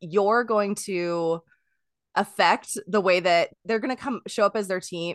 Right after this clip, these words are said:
show up to their team with the advice that you're giving them, not just you in particular, but any, if they're, if you're two different types with somebody,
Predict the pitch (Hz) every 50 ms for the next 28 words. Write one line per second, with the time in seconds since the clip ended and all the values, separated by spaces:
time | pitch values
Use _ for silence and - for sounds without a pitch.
0 | - - - - 247 269 277 - - 302 294 - - - 220 220 220 214 196 185
1 | 175 147 170 180 190 - 180 156 175 180 165 170 147 165 175 202 208 214 220 226
2 | 240 240 220 - 220 240 254 - 269 294 254 - 185 196 202 196 - 175 175 185
3 | 175 - 175 143 165 143 139 151 - _ - 147 - - 196 202 226 220 - -
4 | 175 - 185 185 214 180 _ - - 185 214 208 - - 233 190 208 - 180 147
5 | - 165 160 160 - - 196 - 214 202 202 208 226 226 226